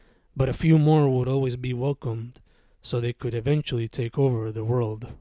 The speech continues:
of man. The tragedy of Daniel the Hunchback.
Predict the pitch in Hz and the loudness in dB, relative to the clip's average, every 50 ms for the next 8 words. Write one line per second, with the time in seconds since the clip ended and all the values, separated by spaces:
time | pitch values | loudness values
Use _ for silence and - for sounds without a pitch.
0 | _ - - 135 117 - 110 113 117 113 107 107 107 - - _ _ _ _ _ | _ -12 -10 -10 -6 -4 -2 -2 -2 -2 -2 -4 -8 -12 -20 _ _ _ _ _
1 | _ _ _ _ _ _ _ _ _ _ _ _ _ _ _ _ _ _ _ _ | _ _ _ _ _ _ _ _ _ _ _ _ _ _ _ _ _ _ _ _
2 | _ _ _ _ _ _ _ _ _ _ _ _ _ _ _ _ _ _ _ _ | _ _ _ _ _ _ _ _ _ _ _ _ _ _ _ _ _ _ _ _
3 | _ _ _ _ _ _ _ _ _ - - - - - _ - _ _ _ _ | _ _ _ _ _ _ _ _ _ -20 -20 -20 -20 -20 _ -20 _ _ _ _
4 | _ _ - _ _ _ _ _ _ _ _ _ _ _ _ _ _ _ _ _ | _ _ -20 _ _ _ _ _ _ _ _ _ _ _ _ _ _ _ _ _
5 | _ 151 135 - - 160 147 151 156 139 139 127 127 120 127 120 120 113 117 - | _ -8 -6 -2 0 2 2 2 2 2 0 0 -2 -2 -2 -2 -4 -2 0 0
6 | 139 131 139 131 120 117 117 113 113 117 110 127 123 113 - - - - 156 151 | 2 2 2 2 0 -2 -2 -4 -4 -6 -6 -4 -6 -6 -6 -8 -12 -14 -16 -18
7 | - - | -20 -20